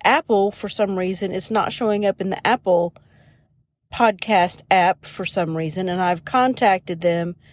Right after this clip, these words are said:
and they've reassured me that they've refreshed and it should be there, but it's not showing up. Maybe I need to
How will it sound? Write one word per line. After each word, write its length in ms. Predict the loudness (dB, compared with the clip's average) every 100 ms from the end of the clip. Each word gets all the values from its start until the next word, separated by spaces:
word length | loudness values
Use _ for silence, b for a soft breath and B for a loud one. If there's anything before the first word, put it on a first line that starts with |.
| b b _
and 120 | -2 2
they've 300 | 2 2 0
reassured 480 | -2 2 2 2
me 140 | 2 0
that 180 | 0 0
they've 180 | 0
refreshed 560 | 0 -2 2 2 2 0
and 120 | -4
it 160 | -4 -4
should 260 | -4 -2
be 140 | 0 0
there, 240 | 2 2
but 180 | 0 -2
it's 160 | -4 0
not 260 | 0 0
showing 400 | -2 -4 -2 -2
up. 220 | -4 -6 -10 _ b b b b
Maybe 540 | 2 2 4 2 2 2
I 140 | 2
need 320 | 2 -2 -4
to 580 | -6 -4 -2 -2 -4 -8